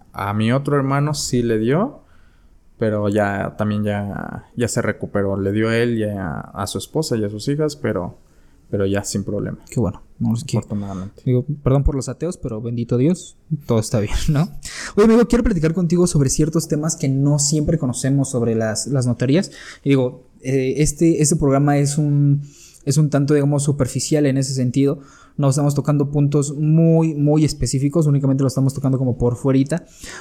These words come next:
Speaker 2: porque, pues, tenemos pensado hacer más, más ediciones contigo, si nos lo permites, para explicar mucho más a fondo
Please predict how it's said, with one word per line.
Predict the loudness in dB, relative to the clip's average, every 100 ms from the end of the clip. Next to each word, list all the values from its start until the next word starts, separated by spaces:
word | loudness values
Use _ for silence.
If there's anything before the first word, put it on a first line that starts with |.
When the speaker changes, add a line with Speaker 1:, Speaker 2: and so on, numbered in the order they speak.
| -4
Speaker 2:
porque, | -2 -2
pues, | -4 -2
tenemos | 0 0
pensado | 0 0 0
hacer | 0 0
más, | 0 0 0
más | 0 2
ediciones | 0 0 -2
contigo, | -2 0 0
si | 0 0
nos | 0
lo | 0
permites, | 0 -2 -4 -8 _ -20 -14 -14 -2
para | 2 2 0
explicar | -2 -2 -2 0 0 0
mucho | 4 4 2 -2
más | -4 -4
a | -4
fondo | -4 -2 0 -2